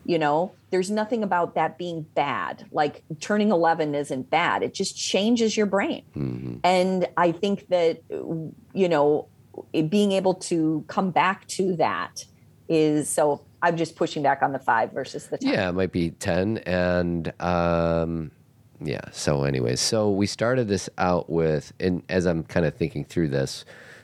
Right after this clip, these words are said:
Speaker 2: you wanted to call it Joy, Jeeps, and Jeff Bridges. And we're gonna get to the Jeeps and Jeff Bridges in a second.
Speaker 1: Mm-hmm.
Speaker 2: But, like, for me, what I'm taking away from this conversation is, like, um,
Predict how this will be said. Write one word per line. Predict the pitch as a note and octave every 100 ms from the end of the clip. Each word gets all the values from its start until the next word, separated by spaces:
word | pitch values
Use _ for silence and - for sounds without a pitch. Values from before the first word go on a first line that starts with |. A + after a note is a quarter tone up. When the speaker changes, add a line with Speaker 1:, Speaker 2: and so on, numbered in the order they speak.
| -
Speaker 2:
you | - D#2
wanted | D2+
to | C#2+
call | - C#2+
it | A#1+
Joy, | - C#2 C#2 C2+
Jeeps, | - C2+ -
and | C#2+
Jeff | C2+ B1+
Bridges. | - D#2 C#2+ C#2
And | D2+
we're |
gonna | D#2+ D#2
get | D#2 D#2
to | D2+
the | C#2+ C2 -
Jeeps | - D2 -
and | D2 C#2 -
Jeff | D2 -
Bridges | D#2 D2+ C#2+
in | C#2+ C#2
a |
second. | - G2+ F#2
Speaker 1:
Mm-hmm. | F#2+
Speaker 2:
But, | D#2 -
like, | D#2+ D2+
for | -
me, | E2+ F#2+ G2+ F#2 - - - - - - -
what | - F#2
I'm | F#2+ G2
taking | F2+ F2+ E2
away | D#2 D#2+
from | E2
this | D2
conversation | - D#2+ D2 - D#2 - D#2+
is, | D2+ C#2+
like, | D2 C#2+ C2+ - - _ _ - - -
um, | D3+ D2 C#2+ C#2+